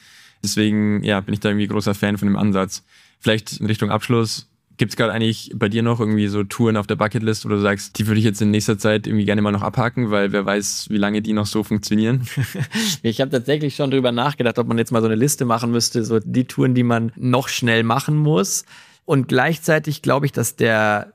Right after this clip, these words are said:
Speaker 2: richtig coole Ansatz eigentlich eben dieser andere ist, der die neuen Pioniere sucht und den neuen Pioniergeist, diesen Hunger auf die Abenteuerlust, die es jetzt braucht, um damit umzugehen. Also was sind die Touren, die ich jetzt zum ersten Mal machen kann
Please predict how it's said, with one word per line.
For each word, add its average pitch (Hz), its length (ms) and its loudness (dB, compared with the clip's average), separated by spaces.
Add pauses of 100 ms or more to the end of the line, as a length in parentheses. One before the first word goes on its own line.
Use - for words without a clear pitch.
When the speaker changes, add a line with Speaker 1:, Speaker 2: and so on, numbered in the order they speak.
Speaker 2:
richtig 151 380 -2
coole 143 340 2
Ansatz 131 500 0
eigentlich 120 760 -2
eben 120 280 0
dieser 110 360 0
andere 117 560 2
ist, - 300 -2
der 110 80 4
die 113 120 -2
neuen 123 420 2
Pioniere 101 800 0 (280)
sucht - 260 -6
und 101 80 -4
den 107 160 2
neuen 127 340 2
Pioniergeist, 107 800 0
diesen 101 320 -2
Hunger 135 360 0
auf - 100 -10
die 117 120 -2
Abenteuerlust, 117 600 0
die 117 60 -4
es 107 60 -4
jetzt 110 220 -2
braucht, 104 680 0
um 107 220 -2
damit 98 280 0
umzugehen. 104 520 -2
Also 98 240 0
was 135 180 0
sind 123 200 -2 (120)
die 113 220 0
Touren, 123 600 2 (840)
die 120 100 4
ich 110 100 -2
jetzt - 300 -2
zum 110 120 -2
ersten 98 360 -2
Mal 95 240 0
machen 139 260 -2
kann 85 320 -8